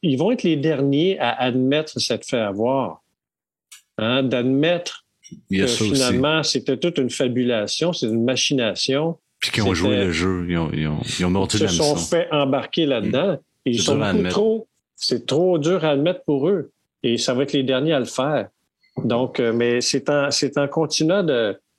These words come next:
Speaker 1: d'essayer d'informer le public avec la science, avec les chiffres, avec les données, et, et essayer de les amener à, à voir, euh, la crise ou la gestion de crise sous un autre angle pour leur faire comprendre, euh, finalement que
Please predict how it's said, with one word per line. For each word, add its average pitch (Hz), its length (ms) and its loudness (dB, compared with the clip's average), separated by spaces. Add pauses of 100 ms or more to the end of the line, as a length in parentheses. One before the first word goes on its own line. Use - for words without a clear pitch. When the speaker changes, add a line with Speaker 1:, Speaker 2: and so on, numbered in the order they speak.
(140)
Speaker 1:
d'essayer 123 420 0
d'informer 143 480 0
le 143 60 -6
public 135 680 -2 (120)
avec 120 580 0
la 113 220 0
science, 165 680 -2
avec 117 300 -2
les 110 160 0
chiffres, - 460 -2
avec 107 240 -2
les 110 100 0
données, 123 540 -2 (540)
et, 110 60 0 (440)
et - 40 0
essayer 101 340 0
de 131 100 0
les 113 300 0
amener 127 460 0
à, - 220 -6 (100)
à 95 200 -2
voir, 131 640 0 (460)
euh, 104 440 -2
la 110 200 0
crise 143 500 0
ou 113 220 -2
la 107 240 0
gestion 120 400 -2
de 101 80 -8
crise 143 260 -2
sous 117 360 -4
un 110 200 2
autre 143 360 0
angle 123 320 -2 (680)
pour 117 100 0
leur 110 160 -2
faire 120 200 -2
comprendre, 127 720 -2
euh, 104 260 -4
finalement 120 520 -2
que 107 300 -4